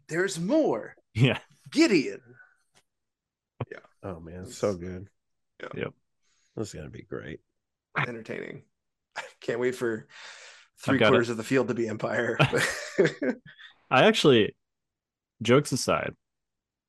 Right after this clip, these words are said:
Speaker 2: and we have not seen, it's really hard to assess without seeing, like, the points cost and
Speaker 3: Yeah.
Speaker 2: stats on the
Speaker 3: Yeah.
Speaker 2: Dark Trooper heavies, but
Speaker 1: True, true.
Speaker 2: Gideon actually looks pretty reasonable to me.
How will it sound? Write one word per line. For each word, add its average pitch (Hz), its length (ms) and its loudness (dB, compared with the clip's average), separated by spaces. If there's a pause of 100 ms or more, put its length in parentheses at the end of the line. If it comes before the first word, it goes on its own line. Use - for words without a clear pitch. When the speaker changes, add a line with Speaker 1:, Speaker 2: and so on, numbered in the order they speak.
(420)
Speaker 2:
and 101 100 -2
we 104 80 4
have 110 140 4
not 113 220 4
seen, 104 300 0
it's - 220 -6
really 110 220 4
hard 98 220 4
to 101 80 6
assess 90 360 0
without 85 220 0
seeing, 87 200 -4
like, 85 180 -6
the - 60 -6
points 80 280 -8
cost 80 340 -6
and - 80 -16
Speaker 3:
Yeah. 85 80 -6
Speaker 2:
stats 78 280 -4
on 90 60 -4
the 85 80 -4
Speaker 3:
Yeah. 73 60 -4
Speaker 2:
Dark 82 160 -6
Trooper 87 220 -8
heavies, 95 300 -4
but 104 360 2 (100)
Speaker 1:
True, 117 280 -8 (120)
true. - 240 -14 (260)
Speaker 2:
Gideon 165 340 4
actually 113 340 2
looks 98 180 0
pretty 101 300 0
reasonable 80 520 -4
to - 120 -20
me. - 180 -14